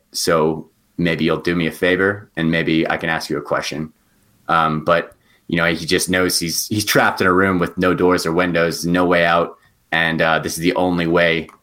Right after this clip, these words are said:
to make his life not meaningless, which is, you know, share this information. Um, and so it's kind of written in a,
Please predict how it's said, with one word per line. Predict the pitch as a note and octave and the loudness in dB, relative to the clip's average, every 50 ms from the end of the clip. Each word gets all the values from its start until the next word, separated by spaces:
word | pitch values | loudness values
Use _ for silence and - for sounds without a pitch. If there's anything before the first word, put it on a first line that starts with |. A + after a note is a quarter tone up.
| _ _ | _ _
to | - F#2 | -4 -2
make | F2 E2+ E2+ D#2+ | 0 0 0 -2
his | F#2+ E2+ C#2 | -2 -4 -2
life | D2 D2 D#2+ D#2+ D#2 - - - - _ _ _ _ _ _ _ _ _ _ _ _ _ - | -2 -2 -2 -2 -4 -8 -12 -16 -18 _ _ _ _ _ _ _ _ _ _ _ _ _ -2
not | F2 F2 F2 E2 - E2+ | 0 0 2 0 0 0
meaningless, | F2+ F2 E2+ E2 D#2 D2+ D2+ D2 - - - - | -2 -2 -2 -2 -2 -4 -4 -4 -6 -10 -8 -4
which | D#2 D#2 - D#2 | -4 -4 -2 -2
is, | D2+ D2+ - - - - - - - _ _ _ | -4 -4 -4 -8 -10 -16 -20 -20 -20 _ _ _
you | - D#2 | -4 -2
know, | D2 C2 | -2 0
share | - - - - G2 F2 D#2+ | 0 0 2 2 2 2 2
this | D#2 D#2+ - - | 0 -4 -4 -4
information. | E2 D2+ - D2+ D#2+ E2 D#2+ - C#2 C2 D2 C#2+ - _ - | -4 -4 -2 -2 -2 -2 -2 -4 -6 -8 -10 -10 -12 _ -2
Um, | D#2 E2 D#2+ D#2+ D#2+ D2 | 0 0 0 0 0 -2
and | A#1 F2 E2 | -4 -4 -2
so | - - F#2 F2 E2+ - - - - - _ _ _ _ - | -2 0 0 0 -2 -4 -8 -18 -20 -20 _ _ _ _ -2
it's | A2 A2 - | -2 -2 0
kind | - - D3+ D3 D3+ D3 | 0 0 2 4 4 4
of | C3+ G#2 G#2 | 4 4 4
written | A2+ A#2 A2 G2+ | 2 2 2 0
in | G2 F#2 | 0 0
a, | F2 | -2